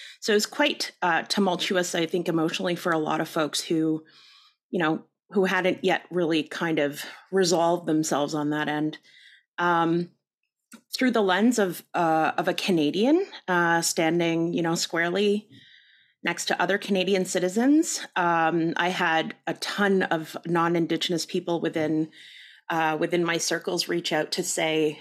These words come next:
"Oh my gosh, I had no idea, um,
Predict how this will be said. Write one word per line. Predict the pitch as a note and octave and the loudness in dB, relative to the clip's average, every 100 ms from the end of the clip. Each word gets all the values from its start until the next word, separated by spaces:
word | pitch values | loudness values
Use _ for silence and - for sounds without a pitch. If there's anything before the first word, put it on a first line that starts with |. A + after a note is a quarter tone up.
| - - _ | -16 -20 _
"Oh | F#3+ | -2
my | G3 F3 | 0 0
gosh, | D#3 D#3+ D#3+ - - | 0 2 2 0 -2
I | E3 D#3 | 0 2
had | E3 E3 D#3 | 2 0 0
no | D#3+ D#3 | 0 -2
idea, | C3+ - - - F3+ - _ - - - - | -2 -2 -2 -2 -4 -8 _ -20 -20 -12 -2
um, | E3+ D#3+ D#3 D3+ D3+ D3 | 0 2 2 2 2 0